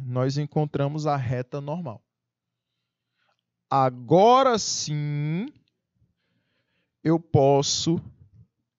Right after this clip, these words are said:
encontrar o ângulo que a gente vai trabalhar.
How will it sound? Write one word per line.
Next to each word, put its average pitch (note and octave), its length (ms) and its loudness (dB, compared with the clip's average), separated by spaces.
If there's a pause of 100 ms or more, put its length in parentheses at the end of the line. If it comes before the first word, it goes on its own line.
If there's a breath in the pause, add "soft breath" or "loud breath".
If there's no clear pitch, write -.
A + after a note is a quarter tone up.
(140)
encontrar D3 520 2
o D3+ 160 8
ângulo C3+ 300 0
que - 80 -8
a C#3+ 80 -2
gente C#3 240 -4
vai C#3 100 4
trabalhar. C#3 540 -2